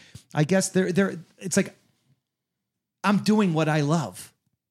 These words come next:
Uh, uh, Bill, I was telling you this earlier, and, and that is, a, um, I don't know, years ago, a friend told me, my friend Bob told me, um, he says, uh, "I hope you never know how good you really are."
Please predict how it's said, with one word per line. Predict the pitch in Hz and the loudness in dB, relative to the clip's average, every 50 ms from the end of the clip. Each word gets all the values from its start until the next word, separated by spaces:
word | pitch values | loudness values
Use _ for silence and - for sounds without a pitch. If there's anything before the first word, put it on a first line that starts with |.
| _ _ _ _ - - - 160 - _ _ _ | _ _ _ _ -20 -16 -16 -16 -16 _ _ _
Uh, | - 165 160 - | -4 -4 -4 -2
uh, | 175 175 165 180 185 | -4 -6 -6 -6 -6
Bill, | 143 117 175 190 196 | -2 0 2 2 2
I | 180 156 | 2 0
was | 143 - | -2 -2
telling | - 185 175 170 | -2 0 0 0
you | 156 151 | 0 0
this | 151 170 - - | 0 -2 -2 -2
earlier, | 170 190 220 226 180 139 127 120 | -2 -2 -2 -2 -2 -2 -2 -2
and, | 127 135 135 139 139 139 | -4 -4 -6 -6 -8 -8
and | 143 147 139 143 | -6 -6 -4 -4
that | 156 165 | -2 -2
is, | 165 143 123 | -4 -4 -4
a, | 131 135 - - | -6 -8 -10 -8
um, | 147 131 117 117 - 131 - - _ - | -6 -4 -4 -4 -6 -8 -12 -14 _ -16
I | 131 127 131 165 | -14 -8 -4 -2
don't | 190 170 143 | -2 0 -2
know, | 127 123 | -2 -4
years | 131 127 175 226 226 220 143 | -4 -4 -4 -2 -2 -2 0
ago, | 151 127 131 123 117 | 0 0 0 0 0
a | 113 | -2
friend | 107 - - 185 190 185 156 | -4 -4 -2 0 0 0 0
told | - 151 151 147 117 | 0 0 0 0 -2
me, | 120 117 107 95 - _ _ _ _ _ _ _ _ _ _ _ - - - | -4 -8 -8 -10 -14 _ _ _ _ _ _ _ _ _ _ _ -20 -10 -8
my | 131 131 123 | -6 -6 -4
friend | - - 196 208 190 | -4 -2 0 0 0
Bob | 143 139 135 139 143 123 | 0 0 0 -2 -4 -4
told | - - 127 123 | -6 -6 -6 -4
me, | 123 120 113 110 | -4 -4 -6 -6
um, | 110 110 107 107 101 - - _ _ _ _ _ _ _ _ _ _ - | -6 -8 -8 -10 -12 -16 -20 _ _ _ _ _ _ _ _ _ _ -6
he | 143 139 | -6 -4
says, | 131 - 151 139 127 113 135 | -4 -2 -2 -4 -4 -2 -2
uh, | 131 123 117 113 107 110 127 - _ _ _ _ _ _ _ _ _ _ _ _ _ _ _ - | -2 -2 -2 -4 -6 -8 -14 -20 _ _ _ _ _ _ _ _ _ _ _ _ _ _ _ -2
"I | 151 214 240 | 0 2 2
hope | 208 233 240 233 - | 2 2 0 0 0
you | 170 180 175 156 | 0 0 2 0
never | 147 147 151 160 170 160 160 180 170 | 0 0 0 -2 -2 -2 -2 -2 0
know | 156 156 151 143 | 0 0 2 2
how | 127 135 131 | 2 2 0
good | 113 135 139 127 113 | 0 0 0 0 0
you | 131 131 | 0 -2
really | 117 113 120 113 113 113 | -2 -2 -4 -4 -4 -6
are." | 110 101 95 - - - - | -8 -8 -10 -12 -14 -16 -20